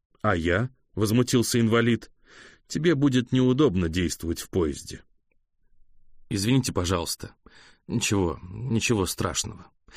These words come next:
Валентин Борисович кривовато улыбнулся проводнице, которая случайно толкнула его под руку. А когда она прошла, откинулся на спинку кресла, вцепился руками в подлокотники и сжал зубы.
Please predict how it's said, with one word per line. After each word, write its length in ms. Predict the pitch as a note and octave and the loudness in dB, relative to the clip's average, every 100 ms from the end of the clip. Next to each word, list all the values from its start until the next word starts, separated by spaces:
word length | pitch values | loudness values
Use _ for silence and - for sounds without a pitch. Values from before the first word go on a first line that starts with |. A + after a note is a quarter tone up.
| - - - | -20 -20 -8
Валентин 420 | G#2 C3 E3 F3+ A2 | 0 0 2 2 4
Борисович 540 | C3 E3 - C3+ - | 4 2 2 0 0
кривовато 500 | A#2+ A2+ A#2 A2 G2+ | 2 4 4 4 2
улыбнулся 500 | G#2 G2 A2 - G2+ | 2 4 4 2 0
проводнице, 720 | F2+ G2 A#2+ F3+ F#3 - C#3 | 2 2 2 2 0 0 0
которая 380 | A#2 A2+ F3 D3 | 0 0 0 0
случайно 520 | - C3 D#3 D3 B2 | 2 2 2 2 4
толкнула 440 | A#2 A#2 C3+ C3 | 2 2 2 4
его 160 | B2 A#2+ | 4 4
под 280 | A2+ A2 F2 | 2 0 0
руку. 300 | E2+ - - - | -6 -14 -20 -6
А 60 | B2+ | -2
когда 360 | E3+ F3 D#3+ | 0 2 2
она 160 | G#2+ G2 | 2 0
прошла, 600 | - G#2+ - C3+ E3+ F3 _ | 0 0 2 2 2 -2 _
откинулся 580 | G#2 - G#2+ F#2+ - F#2 | -6 -2 0 2 2 0
на 80 | |
спинку 400 | F2+ - F2+ - | 0 -2 -2 -2
кресла, 560 | - B2 E3 - D3 B2 - - | 0 0 0 2 2 0 -4 -18
вцепился 580 | - - D#3 E3 C3 A2+ | -2 0 2 2 2 2
руками 340 | G#2 A2 G2+ | 2 2 2
в 80 | F#2 | 2
подлокотники 800 | A2 F#2 G#2 C3 E3+ C#3+ B2 - | 0 2 2 2 2 2 0 0
и 220 | B2 A#2 | 0 2
сжал 340 | G2+ E2+ G2+ F#2+ | 2 4 2 2
зубы. 420 | E2 F#2+ D2 | 2 0 -2